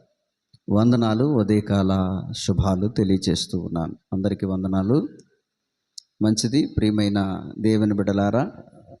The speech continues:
కొద్ది నిమిషాలు దేవుని వాక్యాన్ని మనము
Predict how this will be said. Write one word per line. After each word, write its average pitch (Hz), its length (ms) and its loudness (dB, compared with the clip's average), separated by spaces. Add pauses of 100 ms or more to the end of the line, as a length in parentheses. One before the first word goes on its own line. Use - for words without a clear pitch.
(760)
కొద్ది 139 240 0
నిమిషాలు 135 540 2 (180)
దేవుని 113 340 0
వాక్యాన్ని 101 520 0
మనము 95 300 0